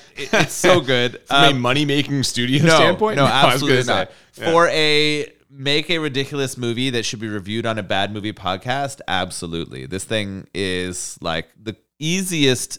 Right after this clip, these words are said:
Speaker 1: ten that I can absolutely think of, right? Just
Speaker 2: Okay, yeah.
Speaker 1: the whole thing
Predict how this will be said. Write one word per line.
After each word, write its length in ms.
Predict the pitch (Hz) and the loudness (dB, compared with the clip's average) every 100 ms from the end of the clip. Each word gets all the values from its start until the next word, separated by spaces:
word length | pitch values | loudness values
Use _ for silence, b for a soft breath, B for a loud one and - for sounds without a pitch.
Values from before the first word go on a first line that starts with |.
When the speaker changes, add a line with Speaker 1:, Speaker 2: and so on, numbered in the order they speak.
| _ - | _ -10
Speaker 1:
ten 600 | - 104 101 101 101 71 | -2 0 0 -4 -6 -4
that 200 | 101 - | -4 -2
I 140 | 85 | -4
can 180 | 87 92 - | -2 -6 -6
absolutely 580 | 82 80 85 82 71 | -6 -6 -10 -8 -8
think 280 | 78 71 - | -10 -12 -12
of, 140 | 50 - | -16 -6
right? 200 | 82 104 | -4 -2
Just 160 | 110 110 | 0 0
Speaker 2:
Okay, 160 | 82 71 | -2 -2
yeah. 240 | 95 80 71 | -2 -2 -4
Speaker 1:
the 140 | 127 135 | 0 2
whole 240 | 151 160 | 4 2
thing 480 | 139 143 135 131 | 4 2 2 -2